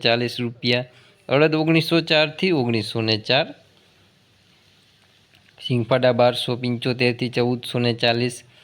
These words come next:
સી-, મગફળી જાડી એક હજાર નેવુંથી અગિયારસો ચુમ્મોતેર, ધાણા તેરસોથી ચૌદસો રૂપિયા, સોયાબીન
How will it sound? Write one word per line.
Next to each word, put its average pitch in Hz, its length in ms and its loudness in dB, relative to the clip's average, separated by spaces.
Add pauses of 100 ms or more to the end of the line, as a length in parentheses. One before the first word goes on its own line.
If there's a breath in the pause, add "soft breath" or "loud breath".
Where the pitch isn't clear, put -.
(240 soft breath)
સી-, 139 200 -2 (120)
મગફળી 143 520 0
જાડી 156 320 4
એક 156 60 -4 (120)
હજાર 151 140 2 (100)
નેવુંથી 147 520 0
અગિયારસો 120 400 0 (120)
ચુમ્મોતેર, 117 500 -2 (440 soft breath)
ધાણા 123 360 2
તેરસોથી 123 640 -2
ચૌદસો 123 420 -2 (100)
રૂપિયા, 120 480 -2 (380 soft breath)
સોયાબીન 160 420 2